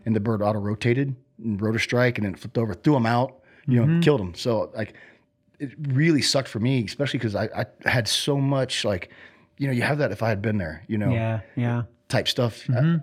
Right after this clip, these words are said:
Speaker 1: and I don't know, but, you know, you know, it'll,
Speaker 2: Yeah.
Speaker 1: it'll always be, th-, anyway, I remember coming home and I didn't realize it was bothering me. And, uh, you know, I walked in and my little bitty girl's like,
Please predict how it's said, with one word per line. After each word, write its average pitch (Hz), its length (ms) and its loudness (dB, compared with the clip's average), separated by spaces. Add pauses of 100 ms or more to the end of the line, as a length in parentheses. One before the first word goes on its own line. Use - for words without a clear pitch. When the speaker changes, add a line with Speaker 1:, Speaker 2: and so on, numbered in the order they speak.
(180)
Speaker 1:
and 156 120 2
I 160 60 4
don't 147 200 4
know, 147 320 4 (320)
but, 135 100 -2
you 131 160 -2
know, 120 80 -2
you 120 120 2
know, 98 60 0
it'll, 104 120 4
Speaker 2:
Yeah. 123 120 4
Speaker 1:
it'll 120 80 4
always 127 140 4
be, 101 120 -4
th-, - 160 -10
anyway, 131 260 2 (360)
I 107 60 2
remember 170 220 2
coming 180 240 0
home 147 180 2
and 120 100 4
I 131 60 4
didn't 151 180 2
realize 127 240 2
it 101 100 -2
was 95 100 -6
bothering 80 400 -6
me. 76 160 -12 (640)
And, 98 200 -2
uh, 80 160 -6 (1120)
you 165 120 0
know, 113 180 -2 (300)
I - 60 -6
walked 123 320 -2
in 120 80 0
and 123 120 2
my 104 100 0
little 143 240 -2
bitty 120 420 -4
girl's 110 320 -2
like, 98 220 -4